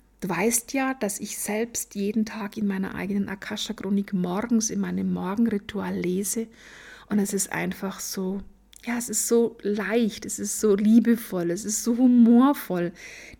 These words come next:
diese Dinge in der Akasha-Chronik im Feld der unendlichen Möglichkeiten sich anzuschauen.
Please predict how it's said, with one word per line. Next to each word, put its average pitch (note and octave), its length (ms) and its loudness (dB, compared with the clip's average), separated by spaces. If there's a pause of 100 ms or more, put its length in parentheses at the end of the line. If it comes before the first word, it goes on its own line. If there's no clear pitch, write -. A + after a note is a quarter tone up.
diese B3 260 4
Dinge A3+ 460 4 (960)
in F#3 380 0 (200)
der G#3+ 120 -6
Akasha-Chronik G#3 1080 0 (420)
im G#3+ 380 4 (800)
Feld G#3+ 500 0
der G#3+ 100 -4
unendlichen G3 680 0
Möglichkeiten F#3+ 1080 -4 (680)
sich C4 240 -8
anzuschauen. G3 680 -8